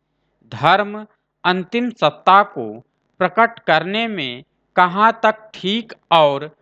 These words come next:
पर्याप्त है। प्रोफेसर डब्ल्यू के राइट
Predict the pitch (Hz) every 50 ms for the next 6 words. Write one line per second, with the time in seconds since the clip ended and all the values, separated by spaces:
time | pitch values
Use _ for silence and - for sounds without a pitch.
0 | _ _ _ _ 185 185 180 190 190 196 208 214 214 - _ _ - 214 147 139
1 | 104 - - _ _ _ _ _ _ _ _ _ _ _ _ _ _ _ _ _
2 | _ _ _ _ _ _ _ 208 208 196 208 220 220 214 - 233 226 233 226 226
3 | 226 _ _ _ _ - 117 117 113 156 175 185 185 214 214 226 254 240 - -
4 | 226 220 226 214 175 160 151 175 202 220 214 -